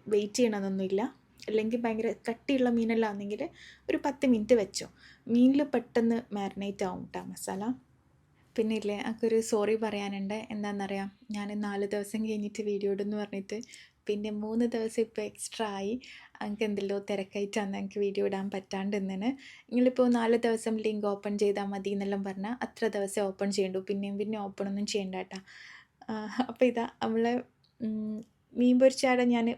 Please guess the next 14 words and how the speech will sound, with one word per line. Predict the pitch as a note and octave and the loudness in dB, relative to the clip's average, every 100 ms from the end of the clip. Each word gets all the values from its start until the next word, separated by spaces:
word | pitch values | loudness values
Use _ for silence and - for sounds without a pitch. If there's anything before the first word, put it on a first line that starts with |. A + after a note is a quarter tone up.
| - B3+ | -4 0
മസാല | B3+ C4 A#3+ | 2 2 2
തേച്ച് | A#3+ A3+ A3+ A3 | 4 2 4 2
വെച്ചിന്. | G3+ - F#3 A#3+ C#4 - - - | 2 -2 -2 -4 -6 -12 -16 -4
എന്നിട്ട് | A3+ B3 C4+ B3 C4 - | 2 2 4 2 2 0
ഞാൻ | A3 A3 | -2 0
വിചാരിച്ച് | G#3+ G#3 - A3 - - - | 0 -2 -2 -4 -4 -6 2
ഇന്ന് | A#3+ B3+ D4+ E4 - G#3+ | 4 6 4 -2 -8 -4
വേറെ | A3+ A3+ B3+ C4+ | -2 0 0 2
കറിയായിട്ട് | B3 G#3+ G#3+ G#3+ A3 | 0 2 0 -2 -2
ഞാൻ | G#3+ G#3 | -2 -2
ഉണ്ടാക്കുന്നത് | G3 F#3 - G3 G3 B3 - _ - - | -4 -6 -6 -6 -2 -4 -4 _ -20 0
കോവക്കയില്ലേ, | A#3+ A#3 A3+ B3+ - - _ | 2 2 4 4 4 -2 _
കോവക്ക | G#3 G3+ G#3 G#3+ - A#3+ - | -6 -4 -4 -8 -6 -8 -8
ഫ്രൈയും | - F#3+ F#3+ F#3+ | -6 -4 -2 -2